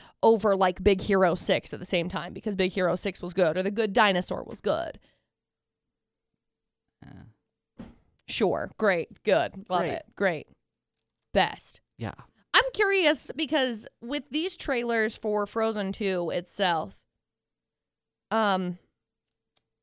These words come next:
Speaker 1: I don't think they've really gone into details on the storyline of it. Like, you've only seen kind of teasers of, like, "Oh, look,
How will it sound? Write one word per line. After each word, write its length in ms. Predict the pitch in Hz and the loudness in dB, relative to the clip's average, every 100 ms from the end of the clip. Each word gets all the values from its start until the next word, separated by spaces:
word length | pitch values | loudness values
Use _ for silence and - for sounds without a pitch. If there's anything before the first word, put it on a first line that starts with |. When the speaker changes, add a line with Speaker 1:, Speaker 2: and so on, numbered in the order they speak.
| _ _ _ | _ _ _
Speaker 1:
I 80 | 320 | 0
don't 180 | 539 508 | 0 0
think 180 | 427 370 | -2 -2
they've 180 | 302 | -2
really 320 | 220 233 247 220 | -2 -2 -2 0
gone 260 | 214 214 | 2 2
into 340 | - 214 - 226 | 2 0 0 -2
details 500 | 185 202 214 185 185 | -2 -4 0 2 2
on 100 | 180 | -2
the 60 | |
storyline 680 | 170 - 185 180 165 151 160 | -2 -4 -4 -4 -4 -6 -6
of 160 | - - | -8 -10
it. 160 | - - _ _ _ _ _ _ _ | -12 -14 _ _ _ _ _ _ _
Like, 140 | 214 214 | -6 -4
you've 140 | 214 | -4
only 260 | 214 226 247 | -2 -2 -2
seen 240 | 277 254 | 0 0
kind 340 | - 226 208 | 0 -4 -4
of 140 | 208 202 | -6 -6
teasers 500 | - 190 180 165 175 | -8 -6 -4 -4 -6
of, 160 | 175 | -6
like, 380 | 165 160 - - - _ _ _ _ _ _ _ _ _ _ _ _ | -6 -6 -6 -12 -20 _ _ _ _ _ _ _ _ _ _ _ _
"Oh, 140 | - 339 | 0 2
look, 360 | 381 339 - | 4 2 0